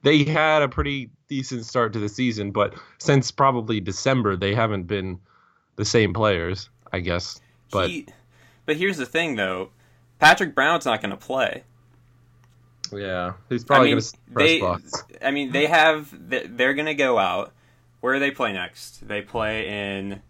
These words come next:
Speaker 2: in New, New Jersey.
Speaker 1: New
Speaker 2: So they play in New
Speaker 1: Yeah.
Speaker 2: Jersey on Thursday. I'm willing to, to bet you that he is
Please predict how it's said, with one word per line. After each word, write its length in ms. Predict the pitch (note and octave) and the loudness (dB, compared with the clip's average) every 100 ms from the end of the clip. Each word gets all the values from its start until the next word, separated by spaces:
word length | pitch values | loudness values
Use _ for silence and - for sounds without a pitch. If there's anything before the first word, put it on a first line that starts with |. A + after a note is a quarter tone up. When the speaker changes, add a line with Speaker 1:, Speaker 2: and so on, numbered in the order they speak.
| - | -10
Speaker 2:
in 140 | A#2 | -8
New, 200 | A2+ G2 - _ _ _ _ | -8 -10 -16 _ _ _ _
New 180 | A#2 B2 | -8 -6
Jersey. 460 | A2+ A2+ G2+ F#2 _ _ _ - | -2 -2 -2 -14 _ _ _ -10
Speaker 1:
New 80 | A2 | -2
Speaker 2:
So 140 | A2+ | -2
they 140 | A2 B2+ | 0 0
play 220 | D3 C#3+ | 0 -2
in 60 | |
New 80 | C3 | -4
Speaker 1:
Yeah. 60 | A2 | -4
Speaker 2:
Jersey 280 | A#2+ C3+ C#3+ | -2 -2 -2
on 120 | B2 | -4
Thursday. 680 | A2 G#2 G2+ G2+ F#2+ F#2+ - _ _ _ | -4 -4 -4 -8 -8 -8 -12 _ _ _
I'm 200 | - B2+ | -2 -2
willing 500 | C3+ C3+ B2 A2+ A2 | 0 -2 -2 -4 -8
to, 500 | G#2+ B2 G#2+ G2 F#2+ - _ _ | -10 -10 -8 -8 -12 -16 _ _
to 100 | - | -10
bet 260 | G#2+ A2+ G#2 | 0 2 2
you 180 | F#2+ F2+ | -2 -6
that 340 | F#2 F2+ F#2 _ _ _ _ | -4 -4 -4 _ _ _ _
he 280 | - B2 A#2 | -4 -2 -2
is 200 | G#2+ | -6